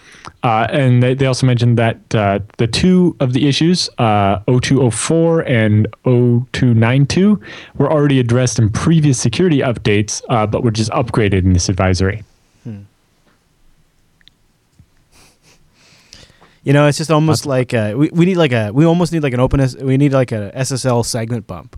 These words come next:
Speaker 2: Just like a bum, bum, bum S S L update. What do you think? Yeah? <laughs>
Speaker 1: Uh, yeah. The other interesting thing is, uh, now that, um, the C V E numbers are given out in batches like they are,
Speaker 2: Mm-hmm.
Speaker 1: you notice that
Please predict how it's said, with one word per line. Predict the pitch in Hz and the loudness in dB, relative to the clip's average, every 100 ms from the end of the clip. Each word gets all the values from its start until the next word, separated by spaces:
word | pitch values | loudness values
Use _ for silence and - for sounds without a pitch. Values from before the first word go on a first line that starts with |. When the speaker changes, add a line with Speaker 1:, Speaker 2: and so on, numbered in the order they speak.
| - | -16
Speaker 2:
Just | - 127 | -10 -8
like | 120 | -8
a | 110 | -10
bum, | 107 - 131 127 | -8 -4 -2 0
bum, | 165 170 | 0 0
bum | 117 113 117 113 107 110 113 | 0 -2 -2 -4 -8 -10 -4
S | 123 120 | -2 -2
S | 113 | -2
L | 113 107 | -2 -4
update. | 107 - 101 - - _ _ _ | -8 -12 -18 -18 -20 _ _ _
What | 151 | -12
do | 170 | -8
you | |
think? | 202 170 101 - | -2 -2 -4 -10
Yeah? | 170 202 - | -8 -8 -8
<laughs> | - 165 | -8 -2
Speaker 1:
Uh, | 151 | 0
yeah. | 143 131 - - - | 2 0 -2 -10 -2
The | 190 | 0
other | 240 | 2
interesting | 226 - - 185 | 2 -2 -2 0
thing | 170 170 | 0 0
is, | 165 143 - - - | 2 0 -2 -6 -2
uh, | 143 131 | 0 2
now | 143 226 | 2 0
that, | 214 156 147 _ _ _ _ _ - | 0 -2 -4 _ _ _ _ _ -6
um, | 131 113 110 107 107 | -2 0 0 2 0
the | 110 | 0
C | - 170 | 0 2
V | 151 156 | 2 2
E | |
numbers | 156 147 160 | 2 2 0
are | 117 | 0
given | 117 131 | 0 -2
out | - | 0
in | 110 | -2
batches | 92 107 117 - 160 165 | 0 -2 -2 -2 -2 0
like | 165 - | -2 0
they | 165 | 0
are, | 165 185 - | 0 -2 -4
Speaker 2:
Mm-hmm. | 123 101 101 135 _ _ _ - | -8 -8 -8 -14 _ _ _ 0
Speaker 1:
you | 135 | 2
notice | 127 131 123 | 2 0 -2
that | 123 110 | -4 -4